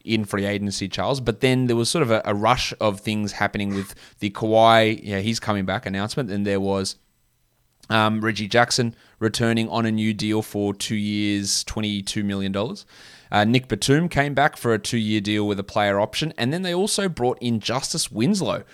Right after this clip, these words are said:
on a, looks like a two-year deal as well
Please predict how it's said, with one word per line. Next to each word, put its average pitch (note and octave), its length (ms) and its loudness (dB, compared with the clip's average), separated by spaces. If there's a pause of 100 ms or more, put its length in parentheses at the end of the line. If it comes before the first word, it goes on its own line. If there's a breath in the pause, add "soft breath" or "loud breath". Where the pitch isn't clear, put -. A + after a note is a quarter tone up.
(280 loud breath)
on A2+ 180 2
a, G#2+ 440 2
looks G#2+ 180 -4
like G2+ 100 -4
a G2+ 60 -16
two-year A2 480 0
deal A2 340 0 (100)
as G#2+ 240 2
well G#2+ 340 -4